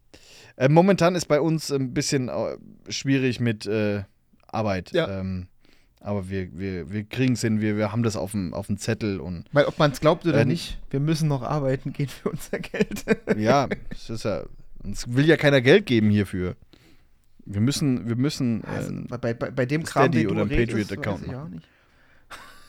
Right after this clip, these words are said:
Speaker 1: Also zumindest qualitativ. Ich hab mich mal letztens wieder hier durch die, äh, deutsche Eishockey-Podcast-Landschaft gehört.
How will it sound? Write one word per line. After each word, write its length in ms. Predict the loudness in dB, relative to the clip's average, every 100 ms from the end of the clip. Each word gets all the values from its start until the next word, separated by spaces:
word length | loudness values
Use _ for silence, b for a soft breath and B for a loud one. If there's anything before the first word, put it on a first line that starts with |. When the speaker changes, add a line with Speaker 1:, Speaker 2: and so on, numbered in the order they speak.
| B B B B B B B
Speaker 1:
Also 240 | 0 2 2
zumindest 480 | 2 2 4 2
qualitativ. 640 | 0 0 2 0 0 -2 0
Ich 120 | -2
hab 80 | 0
mich 120 | 0
mal 120 | 2
letztens 320 | 2 0 -4
wieder 200 | 0 2
hier 160 | 2 0
durch 160 | -2
die, 240 | 0 0 2
äh, 140 | 2
deutsche 380 | 2 0 2 0
Eishockey-Podcast-Landschaft 1160 | 0 -2 -4 -4 -4 -2 -6 -2 -2 0 -2 0
gehört. 420 | 0 4 4 4